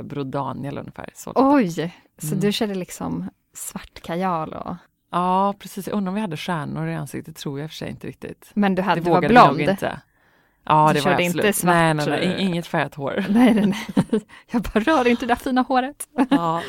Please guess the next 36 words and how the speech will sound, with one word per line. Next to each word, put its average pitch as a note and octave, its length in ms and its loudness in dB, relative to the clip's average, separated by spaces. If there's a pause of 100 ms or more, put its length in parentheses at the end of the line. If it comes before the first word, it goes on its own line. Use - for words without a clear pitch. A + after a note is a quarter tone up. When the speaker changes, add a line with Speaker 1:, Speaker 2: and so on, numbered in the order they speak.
Speaker 1:
nej, F#3+ 280 0
men F#3 120 -8
det E3+ 60 -6
hade D3 100 -8
vi - 60 -12
inte. - 280 -8
Men E3+ 420 -2
vi E3 60 -2
gick D#3+ 180 -4
och D3+ 60 -2
handlade C#3 400 -6
second D3 280 -10
hand-kläder B2 800 -6
som A#2+ 440 -10 (460)
så - 60 -8
här, - 220 -10 (520)
eh, - 40 -12 (540)
luktade - 580 -14
illa D3+ 300 -10
och D#3+ 60 -14
så. - 220 -10 (180)
Speaker 2:
<laughs> C4+ 1800 2
Den F#3+ 120 -2
där F#3+ 120 0
lukten. G3 140 4 (120)
Speaker 1:
Parkas D3+ 260 -2
jackor D3+ 460 -4
med D3 200 -6
pins D#3 560 -4
på C3+ 200 -8
och - 320 -8
så - 100 -18
där - 100 -14
hade D3+ 180 -16
vi - 100 -16
mycket. - 260 -20